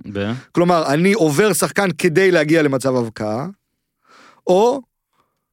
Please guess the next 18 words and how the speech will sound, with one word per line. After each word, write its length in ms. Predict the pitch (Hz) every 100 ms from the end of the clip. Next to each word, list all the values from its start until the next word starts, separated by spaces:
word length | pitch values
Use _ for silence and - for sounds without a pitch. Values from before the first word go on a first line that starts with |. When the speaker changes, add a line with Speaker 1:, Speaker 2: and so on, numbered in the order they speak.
| -
Speaker 2:
שאני 360 | - 160 190
מייצר 760 | 214 208 185 160 - 226 254 262 233
במסירה, 680 | 139 185 196 175 214 214 156
ואז 200 | 107 131
לרוב 220 | 147 165 170
אני 120 | 147
מייצר 440 | 135 123 180 202 - -
למישהו 520 | 123 147 143 127 123
אחר. 140 | 98 - - _ - _ _ _ _ _ _ _ _ _ _ _ _
יש 320 | 131 202 247
בע-, 300 | 202 190 165
ב-, 120 | 165 151
ב-, 240 | 143 139
בעולם 420 | 127 135 143 202
האיסטים 500 | 196 220 - 180 170
מ-, 220 | 151 151 196
מין 160 | 240
מדד 220 | 202 185